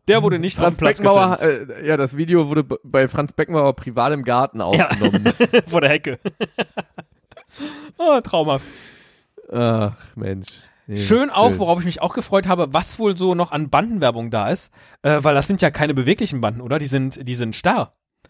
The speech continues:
Speaker 1: Das gab's in
Speaker 2: Die
Speaker 1: den
Speaker 2: müssten
Speaker 1: neunzigern noch
Speaker 2: starr
Speaker 1: nicht.
Speaker 2: sein, ja.
Speaker 1: Oh, unsere Ersatzbank. Äh, Riedle, Thon, Bein, Reuter und Aumann. Auch krass. Krasse Ersatzbank. Sehr gut.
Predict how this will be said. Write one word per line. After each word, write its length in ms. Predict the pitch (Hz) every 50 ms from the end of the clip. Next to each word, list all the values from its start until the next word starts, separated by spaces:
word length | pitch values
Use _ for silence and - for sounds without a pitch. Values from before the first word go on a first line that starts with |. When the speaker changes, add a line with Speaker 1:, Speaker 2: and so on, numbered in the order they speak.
| _ _ _ _ _ _ _ _
Speaker 1:
Das 160 | 139 131 -
gab's 260 | - 170 220 - -
in 60 | 208
Speaker 2:
Die 60 | 160
Speaker 1:
den 40 | 135 123
Speaker 2:
müssten 280 | 113 113 135 - 135
Speaker 1:
neunzigern 80 | 120 113
noch 80 | 113
Speaker 2:
starr 140 | 110 107 92
Speaker 1:
nicht. 100 | 85 -
Speaker 2:
sein, 220 | 85 - 76 80 82
ja. 80 | 98 101 - - - - -
Speaker 1:
Oh, 80 | 233
unsere 280 | 196 - 196 190 196 180
Ersatzbank. 560 | 170 175 190 202 - - - 113 110 113 - _ _ _ _ _ _ _ _ _ _ _ _ _
Äh, 80 | - 156
Riedle, 800 | 160 151 151 151 151 151 147 214 262 - 240 240 294 403 381 - _ _ _ _ _ _ _ _ _ _
Thon, 420 | - - 180 196 240 285 311 330 - _ _ _ _ _ _ _
Bein, 540 | - 143 120 160 151 151 190 240 269 294 277 - _ -
Reuter 520 | 160 160 151 151 208 262 247 320 - -
und 220 | 233 233 - -
Aumann. 400 | - 202 196 156 113 98 104 113 _ _ _ -
Auch 340 | - - - 139 - -
krass. 480 | - - - - - - - - - _ _ _ _ _ _ _ _ _ _ _ _ _ _ _ _ _ _ _ _ _ _ _ _ _ _ _ _ _ _ _ _ _ _ _ _ _ _ _ _ _ _ _ _ _ _
Krasse 400 | - - - 160 180 208 - 196
Ersatzbank. 600 | 147 139 147 131 - - - - 104 98 110 - _
Sehr 240 | _ 143 135 135 135
gut. 220 | 131 127 117 _